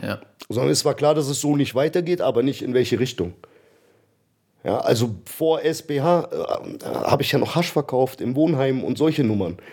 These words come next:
Speaker 1: Ja.
Speaker 2: Ja, also die Änderung kam wirklich erst mit der S B H,
Speaker 1: Ja.
Speaker 2: wo ich hier jeden Tag arbeiten musste, dann kannst du nicht mehr dealen. Somit ist schon dein Geschäft geht, geht flöten. So, weil du bist ja nicht vor Ort.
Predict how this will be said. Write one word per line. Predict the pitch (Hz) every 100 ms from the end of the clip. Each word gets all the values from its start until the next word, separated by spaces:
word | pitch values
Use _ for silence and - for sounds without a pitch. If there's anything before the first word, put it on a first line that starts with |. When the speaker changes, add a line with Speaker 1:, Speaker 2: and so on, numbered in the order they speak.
| -
Speaker 1:
Ja. | 127 123
Speaker 2:
Ja, | 127
also | 151 143 147
die | 139 - 127 -
Änderung | - 220 220 139 117 113
kam | 123 147
wirklich | 156 156 -
erst | - 160 170
mit | 160
der | -
S | 147
B | - 147
H, | 147 - -
Speaker 1:
Ja. | - 135 -
Speaker 2:
wo | 139
ich | 139
hier | 185
jeden | 175 165 156
Tag | 165 147
arbeiten | 151 180 175 180
musste, | 175 - 175 160 -
dann | 123
kannst | - 170 170
du |
nicht | 165 165
mehr | 165
dealen. | 147 170 165 156 - -
Somit | - 104 151 165 160
ist | - -
schon | - 180 170
dein | 170
Geschäft | 170 147 185 185
geht, | 135 120 120
geht | 123
flöten. | - 131 113 110 - - - - - _ _ -
So, | 107 127
weil | 113 151
du | 185
bist | 190 - 175
ja | 160
nicht | 160 -
vor | 160
Ort. | 175 160 -